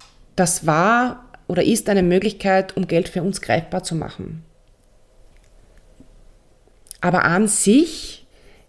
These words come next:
ist Geld eine Ressource, die unendlich ist. Und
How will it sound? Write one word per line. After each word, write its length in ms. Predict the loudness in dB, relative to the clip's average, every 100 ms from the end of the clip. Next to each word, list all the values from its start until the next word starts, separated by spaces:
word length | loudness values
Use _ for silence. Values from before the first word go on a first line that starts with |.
| _ _
ist 460 | 0 0 -6 -12 -12 _ _ _ _
Geld 360 | 2 4 4 0
eine 260 | 2 2 0
Ressource, 600 | -4 0 0 0 0 0 0 0 -6 -18 -20 _ _ _ _ _ _ _ _ _ _ _ _
die 100 | 2
unendlich 460 | 4 2 0 -4 -8
ist. 360 | -8 -10 -16 -20 _ _ _ _ _ _ _ _ _ _ _ _ _ _ _ _ _ _ _
Und 580 | 2 4 4 2 -8 -12